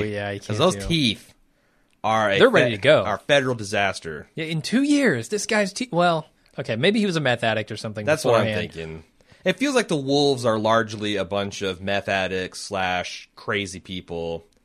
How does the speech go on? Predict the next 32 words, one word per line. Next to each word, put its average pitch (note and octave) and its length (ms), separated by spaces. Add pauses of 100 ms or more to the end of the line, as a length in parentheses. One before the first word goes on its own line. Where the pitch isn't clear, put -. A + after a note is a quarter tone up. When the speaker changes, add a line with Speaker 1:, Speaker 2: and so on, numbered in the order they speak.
(520)
Speaker 2:
that G2 240
someone B2 760
has G2+ 260
lashed G#2 480
together F#2+ 460
into F2+ 560
a E2+ 120
makeshift F#2 560
fighting D#2 320
force. - 560 (160)
Speaker 1:
Okay. D3 260 (180)
Speaker 2:
Because C3 380
there's E3+ 200
no F3 180
way D3 240
these G#2+ 180
people G2 260
make G2 240
it F2+ 60
on F2 140
their E2+ 200
own. D2+ 300
They're G#2 160
just A2+ 340
in G2+ 140
their G2+ 160
own G2+ 220
way G2+ 320
as F2 360
maladapted F#2+ 580
to - 40
survival F2 720